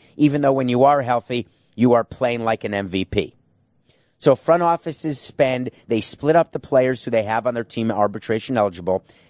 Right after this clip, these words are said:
They're negotiating with agents. It's a cluster of a day. You're getting calls back and forth, and you're up against a hard deadline. 'Cause at one P M, that's called the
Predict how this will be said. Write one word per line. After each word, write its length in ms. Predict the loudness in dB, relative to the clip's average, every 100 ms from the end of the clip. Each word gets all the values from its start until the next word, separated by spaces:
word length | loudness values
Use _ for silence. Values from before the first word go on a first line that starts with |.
| _
They're 120 | 0
negotiating 680 | 2 2 2 2 0 0 0
with 140 | -2
agents. 520 | 0 0 0 -4 -4 -10 -16 _
It's 200 | -2 -2
a 60 | -4
cluster 600 | -2 0 0 -2 -4 -2
of 100 | -2
a 60 |
day. 320 | -2 -2 -4 -8 -20 -4
You're 180 | -4
getting 320 | 0 0 0 -4
calls 400 | -2 -2 -2 -4
back 320 | -6 -6 -8
and 100 | -12
forth, 380 | -6 -2 -2 -6 _ _
and 140 | -6
you're 160 | -4 -4
up 180 | -6 -6
against 400 | -6 -4 -4 -4
a 80 | -6
hard 400 | -2 -2 -2 -4
deadline. 480 | -4 -4 -8 -10 -16 _ _ -2
'Cause 160 | 0
at 160 | 0 -2
one 300 | -4 -4 -4
P 260 | -6 -2
M, 240 | 0 -2 -4
that's 260 | -6 -6
called 360 | -6 0 0 0
the 160 | -6